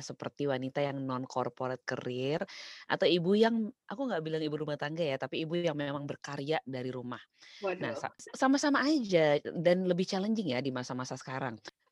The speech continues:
Speaker 2: Bener.
Speaker 1: Makin challenging.
Speaker 2: <laughs>
Speaker 1: Mau yang di
Speaker 2: Makin
Speaker 1: kantor,
Speaker 2: challenging.
Speaker 1: mau yang di rumah, sama. <laughs>
Speaker 2: Sama
Speaker 1: Nah,
Speaker 2: rumah.
Speaker 1: cuma ya itu, semua perempuan tuh mindsetnya harus sama. Kalau perempuan lain bisa, kenapa saya enggak? Nah,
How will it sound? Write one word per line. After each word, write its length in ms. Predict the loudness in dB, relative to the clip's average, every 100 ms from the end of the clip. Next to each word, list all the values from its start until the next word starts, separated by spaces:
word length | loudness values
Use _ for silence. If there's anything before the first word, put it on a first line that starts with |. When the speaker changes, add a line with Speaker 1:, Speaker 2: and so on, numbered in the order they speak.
| 0
Speaker 2:
Bener. 160 | 2
Speaker 1:
Makin 280 | 6 6 6
challenging. 500 | 6 6 6 4 2 0 -8
Speaker 2:
<laughs> 120 | 2
Speaker 1:
Mau 120 | 10 12
yang 100 | 12
di 80 | 12
Speaker 2:
Makin 160 | 10
Speaker 1:
kantor, 200 | 10 12 12 12 8
Speaker 2:
challenging. 280 | 0 -2 0 -2 -4 -2
Speaker 1:
mau 120 | 6 8
yang 140 | 8 8
di 60 |
rumah, 400 | 10 10 12 12
sama. 640 | 8 6 4 8 10 12 10
<laughs> 80 | 10 8 10 12 12 12 12 8 4
Speaker 2:
Sama 400 | 8 8 10 10
Speaker 1:
Nah, 180 | 8
Speaker 2:
rumah. 360 | 8 6 6 6 4 4
Speaker 1:
cuma 200 | 8 10
ya 160 | 12 12
itu, 240 | 10 10 10
semua 240 | 8 6
perempuan 320 | 8 8 8 6
tuh 80 |
mindsetnya 480 | 6 6 4 2 0
harus 240 | 0 0 0
sama. 480 | 0 0 0 -4 -8 _
Kalau 460 | -4 0 2 0 0
perempuan 380 | 0 2 2 2
lain 160 | 2
bisa, 560 | 0 -2 -6 -6 -2 0 0
kenapa 320 | 2 2 0
saya 240 | 0 0
enggak? 320 | 4 6 8 6 -2 -18 -16 -14 2
Nah, 140 | 4